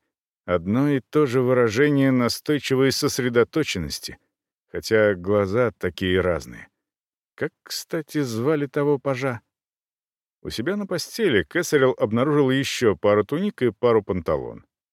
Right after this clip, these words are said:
скорее всего, несших воспоминания о юных днях коменданта. Хотя, конечно, Кесарел в своих предположениях мог и ошибаться.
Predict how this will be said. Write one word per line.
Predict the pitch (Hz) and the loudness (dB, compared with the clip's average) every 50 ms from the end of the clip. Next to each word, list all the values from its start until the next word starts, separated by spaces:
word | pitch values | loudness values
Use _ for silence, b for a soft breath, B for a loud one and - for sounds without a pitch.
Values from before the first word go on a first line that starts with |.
| _ _ | _ _
скорее | _ - - 208 220 214 | _ -12 -8 -6 -6 -6
всего, | 180 - - 165 156 156 147 | -6 -4 -2 2 2 4 4
несших | 123 113 135 151 - - 131 113 - | 2 2 0 -2 -4 -6 -8 -6 -2
воспоминания | 110 110 101 - - 113 110 117 120 131 135 131 120 117 113 107 104 | 0 0 0 0 0 0 2 2 2 2 2 4 4 4 4 4 4
о | 95 | 2
юных | 92 92 101 127 139 127 110 98 85 78 69 | 2 0 0 0 0 0 0 0 -2 -4 -6
днях | 76 87 98 92 82 - | -6 -4 -4 -4 -4 -6
коменданта. | - 82 80 80 80 73 67 57 53 52 - _ - - - _ _ _ _ _ _ _ _ _ _ - 104 | -8 -10 -8 -8 -8 -10 -12 -14 -16 -18 -20 _ -20 -20 -20 _ _ _ _ _ _ _ _ _ _ -4 -4
Хотя, | 98 - - 226 254 | -4 -2 -4 -6 -4
конечно, | - 196 151 147 190 180 - - 156 131 | -4 -4 -4 -4 -4 -6 -4 -4 -4 -4
Кесарел | - - 131 180 180 - 202 160 139 120 95 | -2 0 0 0 0 0 2 2 2 2 2
в | - | -2
своих | - - 90 87 107 139 - | -4 -2 0 0 0 0 -2
предположениях | - 175 160 - - 135 117 95 78 87 104 135 175 202 202 175 - - | -6 -8 -8 -6 -2 0 0 2 2 2 0 0 -2 -4 -6 -8 -8 -6
мог | 90 85 98 101 - | -6 -4 -4 -4 -4
и | - | -4
ошибаться. | 135 120 - 110 82 65 60 - - - - - - | -6 -4 -6 -8 -8 -8 -10 -18 -16 -16 -18 -18 -18